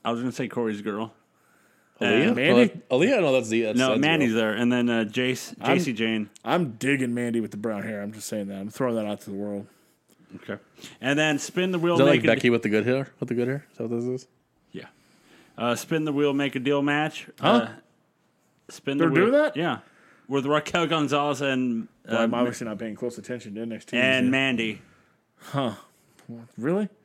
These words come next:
Speaker 1: Yeah.
Speaker 2: Well, I mean,
Speaker 3: What?
Speaker 2: if it's not Cole Miner's glove match, what are we
Speaker 1: And,
Speaker 2: doing?
Speaker 1: and then a singles match between, uh,
Speaker 3: Okay.
Speaker 1: Tommaso Ciampa losing that title to Braun Breaker. Because Braun Breaker, baby.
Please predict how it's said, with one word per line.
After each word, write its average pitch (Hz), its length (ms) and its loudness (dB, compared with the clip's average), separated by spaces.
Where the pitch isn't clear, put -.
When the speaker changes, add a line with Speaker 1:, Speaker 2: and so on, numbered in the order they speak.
Speaker 1:
Yeah. 104 200 -8
Speaker 2:
Well, 110 100 -4
I 107 40 -4
mean, 113 400 -4
Speaker 3:
What? 202 160 -4
Speaker 2:
if 220 80 -4
it's - 200 -4
not 101 320 -2
Cole - 160 -4
Miner's 98 380 -2
glove 110 280 -2
match, - 520 -14
what - 80 -10
are - 20 -8
we 131 60 -6
Speaker 1:
And, 95 80 -6
Speaker 2:
doing? 113 160 0
Speaker 1:
and 135 100 0
then 160 160 2
a 139 60 0
singles 143 440 -2
match 123 320 -4
between, 123 400 -2
uh, 113 280 -2
Speaker 3:
Okay. 170 80 -6
Speaker 1:
Tommaso 131 420 -2
Ciampa 123 420 -2
losing 113 280 -2
that 120 160 -6
title 120 340 -2
to 110 100 0
Braun 117 380 0
Breaker. 110 460 -4
Because 120 340 -2
Braun 123 380 -2
Breaker, 110 300 -2
baby. 110 580 -6